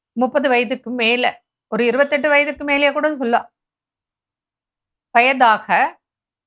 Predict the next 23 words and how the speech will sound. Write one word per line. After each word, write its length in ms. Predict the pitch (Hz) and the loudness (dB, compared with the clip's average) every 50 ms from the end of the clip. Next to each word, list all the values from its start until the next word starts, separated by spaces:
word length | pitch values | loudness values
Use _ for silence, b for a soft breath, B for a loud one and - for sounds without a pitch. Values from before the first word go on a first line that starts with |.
| _ _ _ _ _ _ _ 233 | _ _ _ _ _ _ _ 0
லேட்டாக 760 | 233 269 277 285 269 - 240 202 202 - - 202 254 294 - - _ | 2 2 2 2 2 2 2 2 2 0 -2 -2 -2 -2 -4 -8 _
திருமணமாக, 960 | - 247 269 240 254 262 240 233 240 240 202 165 - _ - 214 254 - - _ _ _ _ _ _ _ _ _ | -4 -4 -4 -2 -2 -2 -2 -2 -4 -6 -6 -6 -4 _ 0 0 0 -2 -6 _ _ _ _ _ _ _ _ _
அப்போ 280 | 226 254 247 349 330 | 0 0 2 0 0
உங்களுக்கு 640 | 311 262 240 247 240 233 - - 349 330 262 196 190 | -2 -2 -2 -4 -6 -6 -6 -6 -4 -2 -2 -2 -4
சினை 320 | 190 - - 294 320 330 | -6 -8 -8 -6 -6 -6
முட்டை 400 | 311 285 254 233 - 247 254 240 | -6 -6 -4 -2 -2 -4 -2 -2
உற்பத்தியில 680 | 226 220 - - - 311 - - 254 240 240 226 226 233 | -4 -6 -6 -4 -2 -2 -2 -2 -4 -2 0 0 0 -2
பிரச்சனை, 500 | - 202 196 - - 226 226 220 233 240 | -4 -6 -6 -6 -6 -4 -2 -4 -2 -4
பி 140 | - 262 | -6 -6
சி 140 | 262 262 277 | -6 -6 -4
ஓ 80 | 277 269 | -4 -2
டி 100 | 262 277 | -2 -2
இருந்தா 240 | 269 254 240 262 247 | -4 -2 0 0 0
அது 220 | 226 185 208 233 | -2 -4 -6 -8
பிரச்சனை, 420 | - - 208 190 - - 226 240 240 240 - _ _ _ _ _ _ _ | -6 -6 -6 -6 -8 -6 -4 -4 -4 -4 -8 _ _ _ _ _ _ _
அப்புறம் 260 | _ - - 247 262 240 233 | _ -2 0 0 0 0 0
உற்பத்தியில 380 | 247 247 320 - - 277 233 | -2 -2 -4 -2 -2 -4 -4
பிரச்சனை, 440 | 233 - 226 208 190 - 214 208 214 | -4 -4 -6 -8 -6 -6 -4 -4 -2
வெடிக்கிறதுல 560 | 226 254 226 220 247 - 349 294 262 277 262 | -2 -2 -2 -2 -2 -2 -4 -2 0 0 -2
பிரச்சனை, 640 | - - 233 220 220 - - 240 240 226 226 247 254 _ _ _ _ _ _ _ _ _ _ _ | -2 -2 -6 -6 -6 -6 -2 -2 0 0 0 -4 -8 _ _ _ _ _ _ _ _ _ _ _
ஏகப்பட்ட 560 | - 247 285 311 339 381 381 359 277 254 277 | 2 2 2 2 2 0 -2 -2 0 0 0
இஷ்யூஸ் 440 | 262 262 247 - - - 330 311 - - | 0 -2 -4 -6 -8 -8 -8 -8 -6 -6
இருக்கு. 380 | - 165 156 _ - 139 - | -8 -8 -6 _ -10 -10 -10